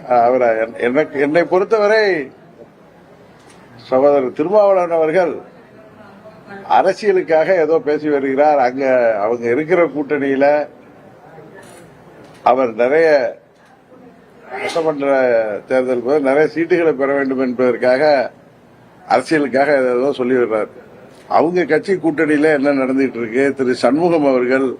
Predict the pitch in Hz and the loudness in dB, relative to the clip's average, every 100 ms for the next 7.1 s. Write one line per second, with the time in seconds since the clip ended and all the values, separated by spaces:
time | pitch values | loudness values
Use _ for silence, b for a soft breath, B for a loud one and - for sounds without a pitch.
0 | - - 151 143 139 123 131 127 131 131 | -14 -6 -2 0 0 2 0 0 -2 -6
1 | - - - - - - - - - - | -20 -20 -20 -20 -20 -20 -20 -20 -20 -20
2 | - - - - - - 127 147 127 117 | -20 -20 -20 -20 -16 -2 2 2 0 -2
3 | 110 104 104 98 - - - - - 143 | -2 -2 -2 -8 -14 -20 -20 -20 0 2
4 | 185 180 165 151 151 131 160 160 147 - | 4 2 0 2 0 0 0 2 0 -6
5 | - - 143 156 156 147 139 139 160 147 | -20 -4 0 0 0 0 0 0 0 0
6 | 143 139 123 143 147 143 139 127 127 143 | 2 2 2 0 0 -2 -2 -2 0 2
7 | 170 | 2